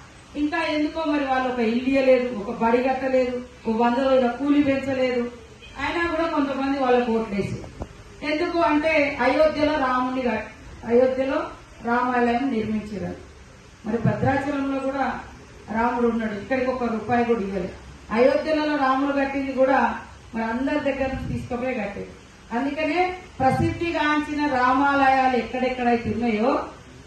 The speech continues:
ఆ రాముణ్ణి ఈ రాజకీయ ఎజెండాలోకి తీసుకొచ్చినందుకు ఆ అయోధ్యలో కూడా వాళ్ళని బీజేపీ వాళ్ళని ఓడించారు. ఇక్కడ మన దగ్గర రాముడు ఉన్న కాడ కూడా ఓడిపోయాడు.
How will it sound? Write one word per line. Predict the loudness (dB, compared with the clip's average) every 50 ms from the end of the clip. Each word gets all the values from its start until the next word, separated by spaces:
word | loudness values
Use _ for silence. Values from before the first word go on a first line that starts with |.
| -20 -8 -4 0 2
ఆ | 2 4 4 2
రాముణ్ణి | 2 4 4 4 4 4 2 2 2 2 2 2 0 0 -2 -6 -8 -14 -18 -20 -20 -20 -20 -10 -4 -2
ఈ | 0 0 2
రాజకీయ | 2 2 0 0 -2 0 0 2 2 2
ఎజెండాలోకి | 2 0 0 0 2 2 2 2 0 0 0 2
తీసుకొచ్చినందుకు | 2 2 2 0 0 -2 -2 -2 -2 0 2 2 2 2 2 4 4 4 4 4 0 -6 -10 -14 -18 -20 -20 -20 -14 -6 -2 0
ఆ | 2 2 4 4
అయోధ్యలో | 4 4 4 4 2 2 0 0 0 0 0 -2 -2
కూడా | -2 0 0 0 0 0 -2 -6 -8 -12 -18 -20 -20 -20 -20 -20 -20 -20 -8 -4
వాళ్ళని | -2 0 0 0 0 -2 -2 0
బీజేపీ | 0 0 2 2 0 0 0
వాళ్ళని | 0 -2 0 0 0 0
ఓడించారు. | 0 0 -2 -4 -8 -10 -12 -12 -14 -18 -20 -20 -20 -20 -20 -20 -20 -20 -12 -6 -4 -4
ఇక్కడ | 0 2 4 4 4 4 2
మన | 2 2 2 2 2
దగ్గర | 2 2 4 4 4 4 2 2 4
రాముడు | 4 2 2 2 2 2
ఉన్న | 2 2 2 0
కాడ | -2 -2 -2 -2 0 0
కూడా | 0 0 2 0 0 0 -2 -4 -8 -12 -18 -18 -4 0 2
ఓడిపోయాడు. | 2 2 2 0 -4 -4 -4 -6